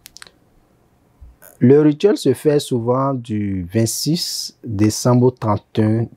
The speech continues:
décembre. N'oubliez pas de vous abonner afin de recevoir chaque fois nos vidéos. Et si vous avez aimé, partagez afin d'aider ceux qui sont dans le besoin aussi.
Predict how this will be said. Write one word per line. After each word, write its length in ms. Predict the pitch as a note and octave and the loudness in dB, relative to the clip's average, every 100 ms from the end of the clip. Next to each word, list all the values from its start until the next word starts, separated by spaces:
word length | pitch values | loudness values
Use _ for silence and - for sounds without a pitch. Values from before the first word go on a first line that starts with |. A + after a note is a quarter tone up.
| - | -12
décembre. 400 | G2 - F2+ E2+ _ _ _ _ _ - - - - _ - - _ _ - - _ - - _ _ _ - - | -10 -6 -6 -6 _ _ _ _ _ -20 -20 -20 -20 _ -20 -20 _ _ -20 -20 _ -20 -20 _ _ _ -6 2
N'oubliez 460 | C3 D#3 D3+ D#3+ | 4 4 2 2
pas 220 | D#3+ D#3+ D3 | 2 2 2
de 100 | B2+ | -2
vous 240 | B2 A#2+ | -2 -2
abonner 800 | A2 G#2 G#2+ G#2+ A#2 C3+ D3+ D#3+ _ _ _ _ _ - - | -2 -2 -2 0 0 2 0 -2 _ _ _ _ _ -20 -4
afin 340 | A2+ A#2 - C3+ | 0 0 0 0
de 120 | A#2+ | 2
recevoir 600 | A2+ G#2+ - A2 G#2+ A2 | 0 -2 -4 -2 0 0
chaque 320 | - A2 G#2 | 0 -2 -2
fois 280 | - A2+ G#2 | -2 0 0
nos 180 | G2 G2 | -2 -4
vidéos. 800 | G2 F2+ F#2+ F#2+ G#2+ A#2 B2 - _ _ _ _ _ _ _ _ _ _ _ _ _ - - - - | -4 -2 0 2 2 2 0 -2 _ _ _ _ _ _ _ _ _ _ _ _ _ -18 -14 -10 0
Et 100 | B2 | 0
si 160 | - | 4
vous 180 | D#3+ D3+ | 2 4
avez 320 | C#3 C3 C3+ | 2 4 2
aimé, 480 | A#2+ A2 A2 G2+ - _ _ _ _ _ _ _ _ _ _ _ _ - | 2 -2 -4 -4 -8 _ _ _ _ _ _ _ _ _ _ _ _ 0
partagez 760 | A2+ A#2 - A#2+ A2 A#2 C3+ - | 2 2 2 2 2 2 2 0
afin 300 | - - B2 | -6 -6 -2
d'aider 300 | A2+ G#2 G#2+ | 2 2 0
ceux 180 | G#2+ G#2+ | -2 -4
qui 140 | - | -4
sont 180 | G#2+ G#2 | -4 -2
dans 120 | G2 | 0
le 120 | G2 F#2+ | 0 0
besoin 360 | F#2 E2+ F#2+ | 0 0 -2
aussi. 500 | F2+ - G#2 G2+ A2 | -2 -4 0 0 -2